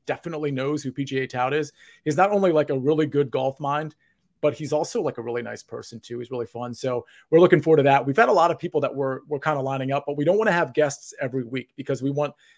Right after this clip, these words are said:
the audience to have, like, full discretion, even though last week with me, they really truly did have full discretion. But so when we have guests, you still have it, but, you know, we don't wanna have guests every time. So after P G A Tout, we'll probably take a break, and then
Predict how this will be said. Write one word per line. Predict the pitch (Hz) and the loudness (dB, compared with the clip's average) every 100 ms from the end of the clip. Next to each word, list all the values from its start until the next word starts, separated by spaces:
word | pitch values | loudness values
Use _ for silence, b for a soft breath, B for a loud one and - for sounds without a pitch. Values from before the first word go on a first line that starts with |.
| _ | _
the | 160 | -2
audience | 160 143 139 135 - | 2 2 2 -4 -6
to | 131 | -4
have, | 127 120 | -2 -4
like, | 123 - | -8 -8
full | - 156 143 | 0 2 2
discretion, | 135 - 143 131 - 131 117 - _ _ _ _ _ - | -2 -6 -4 -4 -4 -8 -8 -12 _ _ _ _ _ -2
even | 294 262 | 0 4
though | 202 | 4
last | 165 156 143 | 4 2 2
week | 156 143 | -4 -2
with | 135 | -4
me, | 135 127 | -4 -4
they | 123 | -4
really | 139 131 123 | -6 -6 -8
truly | - 139 117 | -10 -10 -10
did | 117 123 | -10 -8
have | 107 120 | -6 -8
full | - - | -8 -12
discretion. | 113 123 117 127 | -8 -8 -8 -8
But | 120 135 B B B - | -6 -6 B B B 0
so | 165 | 4
when | 143 226 | 8 8
we | 269 | 8
have | 202 196 | 6 6
guests, | 190 180 - | 6 2 0
you | |
still | 147 247 165 | -6 0 2
have | 139 151 | 2 2
it, | 151 | 0
but, | 147 135 b b b - | 0 -2 b b b -2
you | |
know, | 180 | 4
we | 170 | 6
don't | 240 | 6
wanna | 214 | 2
have | 165 | 2
guests | 151 143 139 | 0 0 -2
every | 135 | -4
time. | 135 127 120 | -4 -6 -4
So | - 135 | -4 -2
after | 156 175 190 | 0 0 -2
P | 196 | -2
G | 180 | 0
A | 180 | 2
Tout, | 170 160 | 2 2
we'll | 151 | 0
probably | 147 147 147 | -2 -2 -2
take | 151 143 | -4 -4
a | |
break, | 143 143 143 | 0 0 0
and | 127 | -4
then | 135 | -4